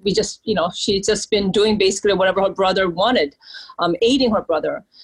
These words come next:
So the question for me is whether,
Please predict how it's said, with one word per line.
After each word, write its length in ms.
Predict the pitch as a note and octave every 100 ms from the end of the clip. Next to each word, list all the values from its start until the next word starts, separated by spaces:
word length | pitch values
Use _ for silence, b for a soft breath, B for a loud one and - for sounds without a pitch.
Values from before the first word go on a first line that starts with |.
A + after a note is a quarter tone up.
| B
So 160 | - C4+
the 120 | C4+
question 500 | - G#4 A#4+ - E4+
for 160 | - A#3+
me 160 | C#4+
is 500 | F4+ - G#3+ G3+ -
whether, 800 | G3 A3+ A#3 A3+ G3+ G3 F#3+ G3